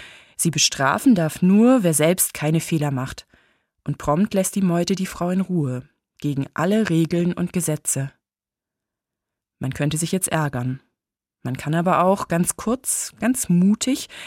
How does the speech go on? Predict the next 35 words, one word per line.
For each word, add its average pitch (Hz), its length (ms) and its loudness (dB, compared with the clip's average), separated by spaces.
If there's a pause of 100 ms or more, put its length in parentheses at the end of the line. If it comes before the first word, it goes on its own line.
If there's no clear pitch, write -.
(300)
dem 196 140 2
Ungeordneten 208 920 2
eine 202 220 2
Chance 147 420 2
geben. 135 480 -4 (480)
Es - 140 2
als 214 120 4
etwas 233 300 0
begrüßen, 240 480 4
das 226 160 4
die 233 80 0
Perspektive 220 840 0
ändert, 143 480 -4
das - 300 -2
eine 175 220 4
neue 180 280 6
Möglichkeit 202 680 4
aufscheinen 151 500 0
lässt. 147 420 -2 (480)
Verrückt - 420 -4
vielleicht. 147 580 0 (460)
Vielleicht 190 340 4
muss 254 160 6
man 226 140 6
es 220 100 4
auch - 260 -2
erst 208 220 2
noch 208 100 0
mal 202 160 4
überprüfen. 190 760 2 (520)
Aber 180 200 -2
vielleicht 190 580 0
ist - 180 -4
es - 200 -4
doch - 240 -2